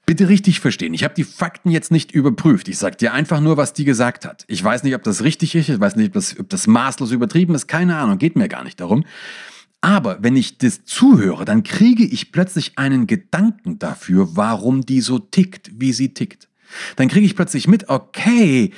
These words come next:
was ist das vielleicht? Und wenn ich mich mit, mit, mit, mit, ich hab mich mit anderen Menschen unterhalten, die haben zu mir gesagt, „Hey, ich weiß, dass Trump ein Idiot ist. Ich weiß das, der Typ ist ein Vollidiot. Der Typ ist ein Vollidiot. Aber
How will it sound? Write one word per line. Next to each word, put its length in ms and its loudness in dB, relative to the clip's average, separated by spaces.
was 220 -4
ist 340 0
das 140 -4
vielleicht? 540 -10
Und 100 2
wenn 140 2
ich 100 0
mich 160 0
mit, 240 0
mit, 300 0
mit, 480 -2
mit, 260 0
ich 100 -10
hab 100 -4
mich 100 -6
mit 160 -2
anderen 280 4
Menschen 280 0
unterhalten, 440 -4
die 80 -2
haben 120 -6
zu 80 -2
mir 100 0
gesagt, 240 -2
„Hey, 260 -2
ich 280 -2
weiß, 340 0
dass 200 -4
Trump 400 0
ein 80 0
Idiot 440 0
ist. 180 -10
Ich 80 -4
weiß 320 -4
das, 120 -6
der 140 -4
Typ 140 -2
ist 100 -6
ein 60 -2
Vollidiot. 600 -4
Der 180 0
Typ 140 2
ist 120 0
ein 100 0
Vollidiot. 580 -2
Aber 440 0